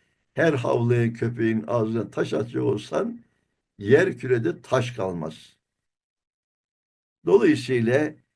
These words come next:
Kur'an-ı Kerim'e dil uzatanların dilini böyle ifadelerden koparıp atmışlar yani diyelim.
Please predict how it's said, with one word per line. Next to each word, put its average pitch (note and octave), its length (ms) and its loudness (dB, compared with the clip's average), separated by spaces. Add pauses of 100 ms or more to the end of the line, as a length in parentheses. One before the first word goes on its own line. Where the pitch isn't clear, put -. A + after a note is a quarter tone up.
(280)
Kur'an-ı D#3 560 0
Kerim'e C3 600 -2
dil E3+ 200 -2
uzatanların A#2+ 920 -2
dilini B2 540 0 (880)
böyle C3 400 6
ifadelerden A2+ 840 -2
koparıp A2 460 0
atmışlar - 520 -4
yani D#2+ 360 -4
diyelim. A#2 540 2